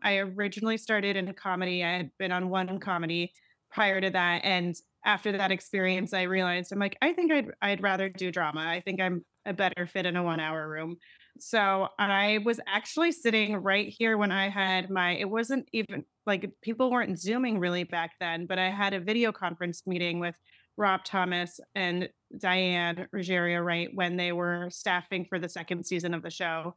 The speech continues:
And yeah, I was just, I, I was really excited because I had wanted to, I was excited about the show, its first season, but I didn't really have a drama sample ready yet.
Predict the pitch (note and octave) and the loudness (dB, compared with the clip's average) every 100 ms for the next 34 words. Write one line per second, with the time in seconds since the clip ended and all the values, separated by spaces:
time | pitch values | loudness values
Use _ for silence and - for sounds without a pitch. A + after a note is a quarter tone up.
0 | _ _ _ - A#3 A3+ A#3 F4+ F#3 G#3+ | _ _ _ -2 2 2 4 4 4 2
1 | A3+ A3 A#3 A#3 - G#3+ A3 - - A3 | 2 0 -2 -2 0 2 2 0 0 0
2 | A3+ A3 F#3+ G#3 A3 A#3+ A#3+ - A3 B3+ | 0 -4 -6 0 4 4 2 2 4 4
3 | A3+ G#3 G#3+ G3 G3 G3+ G3+ F#3+ G3 G#3 | 0 -2 -4 -2 0 2 0 0 2 2
4 | G#3+ - A3 G#3+ - G3 F#3+ G3 G3+ - | 0 -2 -2 -2 -2 0 2 2 -2 0
5 | G#3 G3 G3+ G3+ G3+ - G3+ G3 F#3+ F#3+ | 0 2 0 0 -2 -4 0 2 2 0
6 | - - G#3 - A3 A3+ - A3+ G#3 G#3+ | -6 -8 -8 -4 0 0 0 0 2 2
7 | G#3+ G#3 G3+ _ _ - G#3+ G#3 G3+ G3 | 2 2 -2 _ _ -4 2 4 4 2
8 | G3+ G3+ G3+ G3 F#3+ G3+ F#3+ F#3+ G3 G3 | 2 2 0 -2 0 2 2 0 -2 -2
9 | F#3 F#3+ F#3 G3 G3 G3+ G3 G3 G3 G3 | 0 -2 0 2 2 2 2 4 2 0